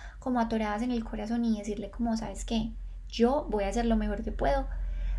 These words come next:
Y yo te entrego esto porque yo confío en ti, o sea, yo confío que hay algo más allá que me supera. Y yo siento que esa fuerza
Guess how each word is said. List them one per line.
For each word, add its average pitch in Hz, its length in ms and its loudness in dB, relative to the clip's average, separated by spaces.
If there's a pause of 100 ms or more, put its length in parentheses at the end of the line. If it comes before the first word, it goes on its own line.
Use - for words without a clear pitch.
(180)
Y 220 80 2
yo 214 160 6
te 214 60 -2
entrego 247 340 4
esto 269 240 0
porque 233 200 0
yo 202 160 0
confío 214 340 0
en 214 120 2
ti, - 200 0
o - 60 0
sea, 220 260 0
yo 220 180 0
confío 226 420 0
que 214 320 -4 (240)
hay 214 200 2
algo 208 200 2
más 226 200 2
allá 233 320 0
que - 220 -2
me 226 220 8
supera. 220 580 0 (1400)
Y 277 360 0
yo 226 160 2
siento 254 260 2
que 277 80 0
esa 269 200 4
fuerza 277 540 4